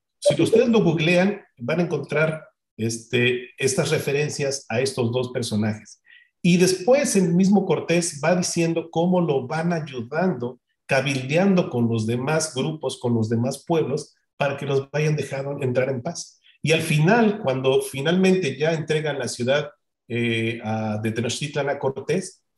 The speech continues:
estas dos personas llegan con él y le dicen, "Bueno, nosotros ya cumplimos", y Cortés en, en el, en, en pago a sus favores les entrega, como dice, por siempre y para siempre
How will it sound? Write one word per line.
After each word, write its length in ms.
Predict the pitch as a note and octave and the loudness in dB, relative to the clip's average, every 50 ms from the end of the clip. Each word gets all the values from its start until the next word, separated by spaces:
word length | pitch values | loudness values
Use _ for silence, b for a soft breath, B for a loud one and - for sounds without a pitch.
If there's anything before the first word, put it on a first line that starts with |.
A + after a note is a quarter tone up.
| _ - | _ -4
estas 320 | C3 D3+ D3+ - F#3 D#3 | -4 -2 0 0 0 0
dos 160 | D#3 F3+ F3+ | 2 0 0
personas 480 | - - E3+ - - E3+ E3+ F#3 D#3+ C#3 | 0 0 -2 0 0 2 2 2 2 2
llegan 300 | D3+ E3 E3+ F3 E3 - | 0 0 0 0 -2 -2
con 180 | - D#3 D3+ E3 | -2 -2 -2 0
él 140 | F3+ G3+ | -2 -2
y 80 | F#3+ - | -2 -4
le 140 | B2 B2+ B2+ | -6 -6 -8
dicen, 260 | - - - F3 C#3+ | -6 -4 -6 -4 -2
"Bueno, 220 | C#3+ E3+ F#3 F3+ | 0 0 0 0
nosotros 400 | D#3+ C#3+ - - D#3 D3+ - A#2+ | 0 -2 -2 -4 -4 -4 -4 -4
ya 140 | A#2+ C#3 B2+ | -4 -6 -6
cumplimos", 640 | - C#3+ B2+ B2 - G3 A3+ A#3+ A#3+ B3 A#3 - B B B B B | -6 -8 -8 -4 0 0 2 4 4 4 2 0 B B B B B
y 140 | - C#3+ D3+ | -6 -6 -4
Cortés 560 | - D#3 C#3+ B2+ - - F#3+ G3+ G3+ G3 - | 0 0 0 0 2 2 4 4 4 2 0
en, 240 | - C#3+ C#3 B2+ - - | -4 -6 -6 -6 -4 -2
en 200 | C3+ C3 C3 C3 | -2 0 2 2
el, 420 | C3 B2+ B2+ B2+ B2+ B2 B2 - - | 0 2 2 0 0 0 -2 -2 -4
en, 520 | B2+ B2 B2 B2 B2 A#2+ A#2 A2+ A2+ - - | -4 -2 0 0 0 0 0 0 0 -2 -4
en 240 | C3+ B2 A#2+ A#2+ - | -4 -4 -4 -2 0
pago 440 | - G#3 A3+ F#3+ D3+ - - - _ | 0 0 0 0 -4 -6 -8 -10 _
a 180 | - A2+ A2 A2 | -8 -6 -6 -6
sus 720 | G#2+ - - A#2+ A2+ A2+ A2 G#2+ A2 - - - - _ _ _ _ _ | -6 -4 -2 0 2 2 2 0 0 -4 -10 -12 -18 _ _ _ _ _
favores 600 | - B2+ B2 - F#3+ G#3 E3 F3+ G#3 - - B B B B B - | -2 -2 0 2 2 2 2 2 0 -2 -6 B B B B B -8
les 240 | C3 C3+ C#3+ - - | -6 -4 -2 -2 0
entrega, 720 | D3 D3 C#3+ - F3+ F#3+ G3+ F#3 F#3 G3 G3 G3 - - _ _ _ _ _ _ _ _ _ _ _ _ _ - | -2 -2 0 0 2 2 4 4 2 0 0 -2 -6 -12 _ _ _ _ _ _ _ _ _ _ _ _ _ -12
como 200 | D3+ D3 D3+ D3+ | -10 -6 -4 -4
dice, 340 | D#3 D#3+ F#3 F#3+ F#3 - - | -2 -2 -2 -2 -4 -6 -6
por 180 | - C#3+ C#3 - | -4 -2 -2 0
siempre 760 | - - - G3 A3+ C4+ D4 C#4+ - - A3 F3+ - - - - | -2 0 2 2 2 2 2 -2 -4 -4 -2 -2 -4 -4 -8 -12
y 200 | - B2 B2 - | -12 -12 -10 -6
para 240 | - B2 B2+ B2 A#2+ | -6 -4 -4 -4 -4
siempre 560 | - - E3 F3 F#3 F#3+ F3+ - A3 - | -6 -2 -2 0 0 0 0 -2 -4 -8